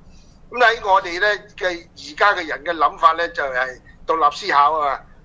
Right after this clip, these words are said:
喺我嚟講呢，我就叫做懷疑論者，或者不可知論者。咁呢，就用呢個方法嚟去睇，唔係等於我唔信有神喎，又唔，唔係等於我唔信有佛喎，我都信嘅。我係信個道理，就唔信個神蹟嘅啫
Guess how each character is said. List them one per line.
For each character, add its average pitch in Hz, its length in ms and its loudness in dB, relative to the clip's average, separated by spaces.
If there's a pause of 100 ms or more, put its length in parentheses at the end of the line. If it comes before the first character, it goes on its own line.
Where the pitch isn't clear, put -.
喺 202 180 2
我 180 100 2
嚟 147 120 -6
講 180 200 2
呢， 196 220 -2
我 160 120 2
就 156 100 -4 (200)
叫 143 180 -10
做 135 160 -10
懷 127 220 0
疑 135 80 -12
論 139 200 -8
者， 139 100 -6 (640)
或 165 120 2
者 180 120 -2 (120)
不 202 120 2
可 170 220 2
知 196 180 -6
論 139 180 -4
者。 147 100 -2 (600)
咁 180 220 6
呢， 233 60 2 (380)
就 165 100 -10
用 160 240 -10
呢 214 140 -4
個 180 80 0
方 180 240 0
法 147 140 2
嚟 - 60 -12
去 120 120 -8 (100)
睇， 123 160 -6 (120)
唔 170 80 -14
係 220 160 2
等 226 220 -2
於 170 80 -10
我 170 140 2
唔 185 140 -2
信 175 220 -2
有 151 120 2
神 127 160 -8 (120)
喎， 113 140 -8 (360)
又 185 120 4
唔， 175 120 -6 (160)
唔 143 280 -14
係 170 100 0
等 214 220 0
於 156 60 -12
我 156 140 0
唔 147 100 -12
信 151 140 -14
有 143 120 -2
佛 135 160 -4
喎， 117 220 -8 (240)
我 147 120 2
都 196 80 -2
信 151 160 -2
嘅。 127 220 -10 (360)
我 190 120 6
係 202 80 4
信 196 200 -2
個 190 120 0
道 143 240 0
理， 135 300 -6
就 175 120 0
唔 151 80 -12
信 190 180 -4
個 190 80 -6
神 143 300 -4
蹟 240 120 0
嘅 208 120 -10
啫 175 120 -2